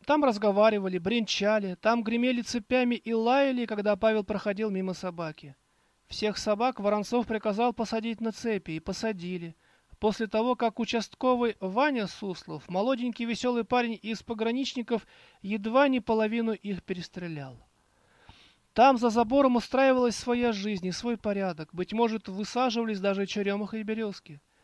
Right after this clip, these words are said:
Здесь же, на улице, как и на всех без исключения улицах, было просторно и голо. Ни единого палисадничка, ни деревца. Или руки еще не дошли,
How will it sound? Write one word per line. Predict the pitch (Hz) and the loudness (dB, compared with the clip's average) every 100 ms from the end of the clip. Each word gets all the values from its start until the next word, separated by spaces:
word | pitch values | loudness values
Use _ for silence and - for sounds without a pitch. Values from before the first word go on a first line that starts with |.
| _ _ _ _ | _ _ _ _
Здесь | - 165 214 285 220 | -12 -6 -2 -2 -2
же, | 165 156 | -4 -4
на | 165 | -2
улице, | 185 196 165 - 143 135 | -2 -2 -4 -8 -16 -14
как | - 190 | -8 -4
и | 214 | 0
на | 220 | 0
всех | - 277 240 | 0 -2 -2
без | 208 233 | -2 -4
исключения | 208 220 226 220 247 233 226 | -4 -6 -4 -4 0 0 0
улицах, | 277 277 262 233 202 | 0 0 0 -4 -6
было | 190 254 269 | -4 -2 -2
просторно | 233 226 208 - 247 247 233 | -2 -2 -2 -4 -2 0 -2
и | 220 208 | -4 -6
голо. | 202 175 170 147 139 _ _ _ _ - | -8 -4 -4 -4 -10 _ _ _ _ -4
Ни | 196 | -2
единого | 208 208 285 277 254 | 0 2 2 2 0
палисадничка, | 214 233 214 226 214 175 156 - 151 143 165 | 0 -2 -2 0 0 0 -8 -10 -14 -14 -10
ни | 196 | -8
деревца. | 190 196 165 - 143 135 _ _ _ _ | -4 -4 -6 -12 -20 -20 _ _ _ _
Или | - 226 | -2 2
руки | 208 254 262 | 2 2 0
еще | 240 247 | 0 0
не | 240 | 0
дошли, | 226 220 220 214 202 | 0 -2 -4 -8 -10